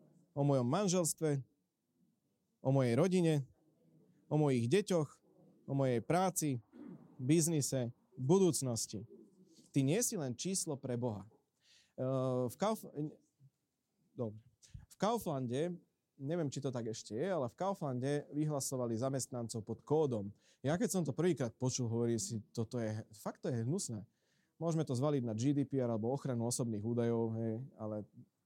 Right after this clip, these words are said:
bolo to divné, divné, divné. A, ale toto nie si ty pre Boha.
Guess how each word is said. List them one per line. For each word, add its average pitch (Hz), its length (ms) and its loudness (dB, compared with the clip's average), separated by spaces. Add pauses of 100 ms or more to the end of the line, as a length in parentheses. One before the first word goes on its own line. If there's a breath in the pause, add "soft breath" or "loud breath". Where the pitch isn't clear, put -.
(440)
bolo 180 160 4
to 131 100 -4 (140)
divné, 113 560 0
divné, 123 400 0
divné. 139 480 2 (800 soft breath)
A, 123 640 0 (720)
ale 127 160 2
toto 135 240 0
nie 165 160 2
si 127 160 -2
ty 165 80 -2
pre 139 240 0
Boha. 117 240 0